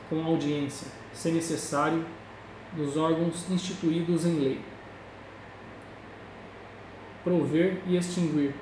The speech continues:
os cargos públicos federais na forma da lei. No que consiste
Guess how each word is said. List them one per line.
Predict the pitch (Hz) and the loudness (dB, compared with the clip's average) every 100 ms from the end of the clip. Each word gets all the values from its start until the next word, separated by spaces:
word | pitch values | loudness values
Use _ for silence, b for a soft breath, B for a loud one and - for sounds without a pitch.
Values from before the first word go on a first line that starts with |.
| - | -8
os | - | -6
cargos | - 160 160 | 0 0 0
públicos | - - 180 175 180 180 | -4 0 4 4 4 0
federais | - 175 165 147 147 160 - - - - | 0 2 6 6 4 2 -2 -8 -12 -6
na | 160 | -6
forma | - 156 156 | -2 0 2
da | 165 165 | 4 4
lei. | 139 131 - - - - - - - - - - - - - - - - - - - - - - - - - - - - - - - - - - - - - - - - - - - | 4 2 -4 -12 -14 -14 -14 -14 -14 -14 -14 -14 -14 -14 -14 -16 -16 -16 -16 -16 -16 -16 -14 -14 -14 -16 -16 -14 -14 -14 -14 -16 -16 -16 -16 -16 -16 -16 -16 -14 -14 -16 -16 -14 -2
No | 165 165 | 2 4
que | 214 | 4
consiste | 202 190 160 - 175 175 175 185 | 2 0 0 0 -2 -2 -6 -8